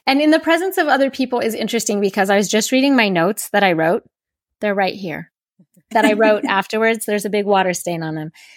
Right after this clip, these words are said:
Speaker 1: But this is what I wrote right afterwards. There's a ton.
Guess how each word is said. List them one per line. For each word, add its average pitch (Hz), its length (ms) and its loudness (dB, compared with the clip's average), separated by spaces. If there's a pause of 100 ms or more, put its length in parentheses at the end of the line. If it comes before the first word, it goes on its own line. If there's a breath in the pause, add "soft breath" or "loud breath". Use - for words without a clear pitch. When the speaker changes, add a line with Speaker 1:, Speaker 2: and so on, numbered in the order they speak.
Speaker 1:
But 202 100 -8
this 240 160 2
is 262 80 -4
what 262 140 2
I 254 80 2
wrote 220 200 2
right 208 420 0
afterwards. 196 640 -4
There's 180 180 -10
a 175 80 -10
ton. 165 560 -10